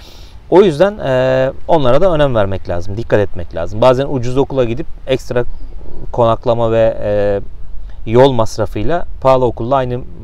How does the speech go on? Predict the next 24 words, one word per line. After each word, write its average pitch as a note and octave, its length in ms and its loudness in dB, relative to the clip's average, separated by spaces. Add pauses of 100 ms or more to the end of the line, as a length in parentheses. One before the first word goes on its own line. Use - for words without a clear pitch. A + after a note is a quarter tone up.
(140)
rakama A2+ 340 -2
gelebiliyor A2+ 560 -2
toplam G2 340 -4
maliyet. F2+ 400 -6 (1600)
Sınıf - 360 0
sayıları G#3 480 4
genel F3+ 360 4
olarak, F3 420 2
e, C3+ 540 0 (460)
on, E3 260 0
on F3 240 0
ila D#3 260 2
on D#3 260 0
beş B2 180 -2
arasında G#2+ 440 -2
değişir. F2+ 460 -10
Bazı C3+ 400 4
özellikle B2 420 -4
kış - 200 -6
aylarında A2 400 0
yedi A2+ 240 -4
sekize A#2 360 -6
kadar A#2 360 -4
düşer G#2 280 -2